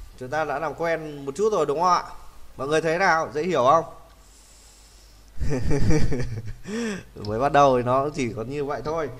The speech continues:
Thế thì chúng ta sẽ làm thử ngay với một cái ví dụ đơn giản đầu tiên. Sơn có gì muốn hỏi nhỉ?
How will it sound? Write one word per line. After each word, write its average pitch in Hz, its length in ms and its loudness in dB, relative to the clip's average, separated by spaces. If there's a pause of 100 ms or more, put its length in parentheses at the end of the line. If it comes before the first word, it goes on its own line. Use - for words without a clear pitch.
(400)
Thế 143 60 -10
thì 147 240 -8
chúng 127 120 -10
ta 143 140 -6
sẽ 139 140 -10
làm 139 260 -6 (100)
thử 113 240 -8
ngay 151 320 -8 (240)
với 127 220 -10
một 165 280 -8 (100)
cái 123 340 -12 (160)
ví 131 140 -10
dụ 160 180 -12
đơn 156 220 -2
giản - 360 0
đầu 127 180 6
tiên. 196 340 8 (960)
Sơn 180 260 4
có 175 220 2
gì 165 140 2
muốn 151 120 2
hỏi 143 200 4
nhỉ? 120 60 2